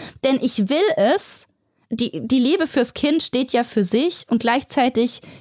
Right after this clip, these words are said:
geht es ja um die Entscheidung für die Mutterrolle, die natürlich mit diesem Kind einhergeht, aber es sind trotzdem zwei verschiedene Dinge. Und ich kann aber trotzdem die Sorge verstehen, dass,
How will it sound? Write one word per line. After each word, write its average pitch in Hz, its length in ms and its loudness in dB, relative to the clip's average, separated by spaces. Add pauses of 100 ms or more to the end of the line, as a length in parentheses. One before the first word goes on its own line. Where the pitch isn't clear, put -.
(140)
geht 269 160 -2
es - 140 0
ja 240 80 4
um 247 40 4
die 226 120 0
Entscheidung 226 580 0
für - 160 -4
die 208 140 2
Mutterrolle, 190 760 2
die 226 80 -2
natürlich 262 280 0
mit 320 80 2
diesem 311 140 2
Kind - 200 -2
einhergeht, 277 500 2
aber 233 160 0
es 240 120 -2
sind 269 140 2
trotzdem 277 280 -2
zwei 247 160 0
verschiedene 247 420 0
Dinge. 269 420 2 (480)
Und 254 100 0
ich 269 100 -2
kann 277 100 2
aber 262 140 2
trotzdem 294 280 0
die 240 60 2
Sorge 262 320 2
verstehen, 220 480 0
dass, 220 240 0